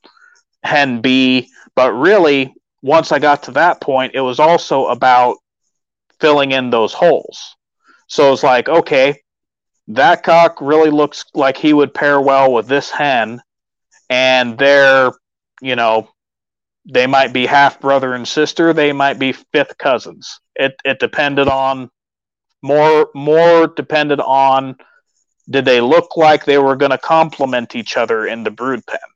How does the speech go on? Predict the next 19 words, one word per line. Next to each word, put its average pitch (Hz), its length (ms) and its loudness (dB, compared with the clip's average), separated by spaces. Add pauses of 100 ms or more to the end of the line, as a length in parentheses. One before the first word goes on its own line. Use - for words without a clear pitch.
(680)
And 123 140 2
I 131 100 4
mean, 127 160 -2
I 120 60 0
kept 170 300 0
the 139 80 0
records 123 760 -2 (140)
just 135 220 -6
so 143 160 0
that 131 140 2
if 123 180 -2
something 131 480 -4
weird 135 280 0
happened, 151 520 0
I 120 80 0
could 110 200 -12
trace 131 360 -6
it - 160 -12
back. 120 420 2